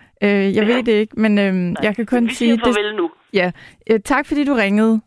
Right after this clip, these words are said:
Speaker 1: Barbara.
Speaker 2: Ja, okay. Hej, hej.
Speaker 1: Hej. Jeg vil lige nå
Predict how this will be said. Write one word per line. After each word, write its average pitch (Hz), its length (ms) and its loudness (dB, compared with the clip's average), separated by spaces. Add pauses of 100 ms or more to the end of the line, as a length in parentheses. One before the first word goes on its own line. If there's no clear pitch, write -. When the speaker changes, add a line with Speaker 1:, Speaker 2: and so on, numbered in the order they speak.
(140)
Speaker 1:
Barbara. 156 380 -2
Speaker 2:
Ja, 165 80 -4
okay. - 240 -10 (240)
Hej, 196 160 -2
hej. 151 200 -4 (400)
Speaker 1:
Hej. 185 300 2 (2000)
Jeg 214 160 0
vil 226 80 2
lige 247 160 4
nå 247 280 2